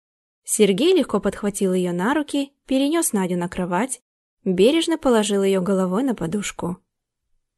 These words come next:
Поправив её растрёпанные тёмные волосы, накрыл одеялом.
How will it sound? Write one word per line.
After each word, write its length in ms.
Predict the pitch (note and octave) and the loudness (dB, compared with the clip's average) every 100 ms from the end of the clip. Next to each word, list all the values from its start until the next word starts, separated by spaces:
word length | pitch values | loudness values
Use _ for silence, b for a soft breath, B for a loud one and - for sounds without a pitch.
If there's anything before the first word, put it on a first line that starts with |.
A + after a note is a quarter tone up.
| _ _ | _ _
Поправив 500 | - F#3+ C4 F4 E4+ | -4 -2 0 2 2
её 220 | B3+ A3+ G#3+ | 0 2 2
растрёпанные 720 | G#3 - A3 G3 G3 F#3+ F#3 | 0 0 0 0 0 0 0
тёмные 420 | G3+ F#3+ F3+ F3 | 0 0 0 -2
волосы, 600 | E3 C#4 B3 - F3+ E3 _ _ _ _ | -2 -2 -2 -2 -4 -4 _ _ _ _
накрыл 380 | G3 G#3 E4 F4+ | -2 0 2 2
одеялом. 680 | C4+ G#3 E3+ F3 E3+ F3 | 0 -2 -2 -2 -4 -6